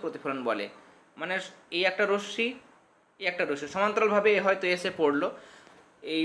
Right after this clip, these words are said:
প্রতিফলক তলের উপর পড়লো, তাহলে এই দুটো রশ্মি, আপতিত রশ্মি, দুটো রশ্মির কথা আমরা ভাবছি। প্রতিফলনের পরও কিন্তু সেই দুটো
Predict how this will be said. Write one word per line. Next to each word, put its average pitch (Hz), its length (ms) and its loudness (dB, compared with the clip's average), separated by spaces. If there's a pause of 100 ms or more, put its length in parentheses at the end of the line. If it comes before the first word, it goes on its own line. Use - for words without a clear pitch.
প্রতিফলক 185 420 2
তলের 170 180 6
উপর 170 200 -4
পড়লো, 151 240 2 (360)
তাহলে 175 180 -2 (140)
এই 202 120 8
দুটো 226 220 8
রশ্মি, 233 260 6 (100)
আপতিত 208 300 0
রশ্মি, 190 280 2
দুটো 240 160 6
রশ্মির 214 300 4
কথা 185 120 2 (180)
আমরা 175 200 4
ভাবছি। 120 340 0 (560)
প্রতিফলনের 233 640 6
পরও 226 220 10 (120)
কিন্তু 208 360 4 (360)
সেই 190 180 4
দুটো 208 160 2